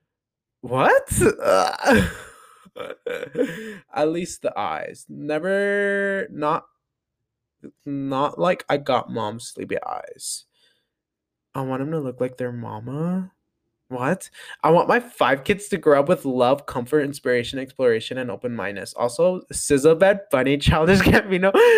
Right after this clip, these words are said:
<laughs> Just ask your dad for more music.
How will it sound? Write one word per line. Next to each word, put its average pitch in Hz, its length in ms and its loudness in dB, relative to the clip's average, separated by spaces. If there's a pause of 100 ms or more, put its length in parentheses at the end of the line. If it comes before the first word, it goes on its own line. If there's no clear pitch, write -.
(420)
<laughs> - 2000 0 (200)
Just 160 280 -10
ask 147 300 -4
your 180 100 -6
dad 117 220 -4
for 139 160 -10
more 123 180 -8
music. 110 520 -10